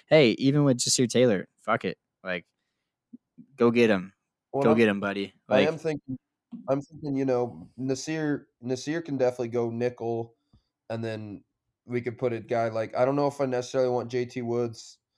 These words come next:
Speaker 2: in a starting safety role right off the bat,
Speaker 1: Yeah.
Speaker 2: aside with, uh, Derwin. But so maybe, maybe, uh,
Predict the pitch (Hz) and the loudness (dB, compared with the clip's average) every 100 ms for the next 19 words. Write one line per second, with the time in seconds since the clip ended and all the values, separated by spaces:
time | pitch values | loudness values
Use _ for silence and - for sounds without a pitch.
0 | _ _ _ 113 110 110 - 117 113 113 | _ _ _ -8 -8 -6 -4 -2 -4 -8
1 | 113 113 117 110 107 110 110 110 - 107 | -8 -8 -8 -4 -2 0 0 -2 -4 -2
2 | 113 110 110 113 - 110 110 104 104 104 | 2 2 0 -4 -8 -6 -2 -2 -2 -6
3 | 101 - _ - _ - 113 107 104 101 | -8 -12 _ -20 _ -6 -2 0 0 -2
4 | 101 - 117 120 113 110 113 - 104 110 | -6 -6 -4 -2 -4 -6 -10 -12 -4 -4
5 | - - 117 123 127 127 120 127 131 127 | -4 -4 -2 0 0 0 -2 0 0 0
6 | 123 117 | 0 0